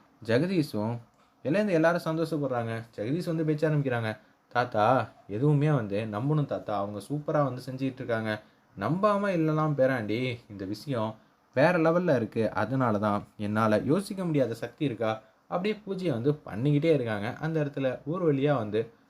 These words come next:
பூஜையை பண்ணி முடிச்சிடுறாங்க. செமையா வந்து கோவப்படுறாங்க நம்ம தமனா. "இதுக்கு மேல நம்ம கீழே இறங்காம இருந்தோம்னா டோட்டல் வேஸ்ட். நம்ம கீழே இறங்கி வந்து நம்ம யாருங்கிற விஷயத்த வந்து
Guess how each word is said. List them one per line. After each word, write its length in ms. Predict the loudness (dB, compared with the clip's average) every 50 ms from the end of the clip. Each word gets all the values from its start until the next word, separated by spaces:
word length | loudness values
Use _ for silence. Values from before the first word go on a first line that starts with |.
| _ _ _
பூஜையை 260 | -4 -2 0 0 0 0
பண்ணி 200 | 0 -2 0 0
முடிச்சிடுறாங்க. 560 | 0 -2 -2 0 0 0 0 0 0 0 -2 -2 -4 -6 -8 -14 _ _ _ _ _ _
செமையா 440 | -20 -16 -12 -8 -6 -4 0 0 0 2
வந்து 180 | 2 0 -2 -2
கோவப்படுறாங்க 640 | 0 2 4 4 4 2 0 -2 -2 -4 -4 -4 -2
நம்ம 180 | -2 0 -2 -2
தமனா. 320 | -2 -2 -4 -2 -2 -2 -2 -4 -6 _ _ _ _ _ _
"இதுக்கு 320 | -6 -6 -6 -4 -2 -2 0
மேல 240 | 4 4 4 4 4
நம்ம 160 | 4 4 2 2 0
கீழே 260 | -2 -2 2 4 4
இறங்காம 380 | 4 4 4 2 0 2 2 0
இருந்தோம்னா 360 | 0 -2 -2 -2 0 0 0 0 -2 -6 -12 -18 _ _ -20 -12 -4
டோட்டல் 420 | 0 0 0 0 0 0 0 0
வேஸ்ட். 260 | 0 0 -2 -4 -10 -14 -12 _
நம்ம 200 | -8 -4 -4 -4 -4 -4
கீழே 240 | -4 -2 0 2 2
இறங்கி 220 | 2 2 0 -2 -2
வந்து 280 | -2 -2 0 2 0 0 0 -2 -10 _ _ _ _ _ -6
நம்ம 160 | -2 0 2
யாருங்கிற 500 | 4 6 6 6 4 2 0 0 0 0 -2
விஷயத்த 320 | -2 -2 -2 -2 -2 -2
வந்து 200 | -6 -6 -6 -6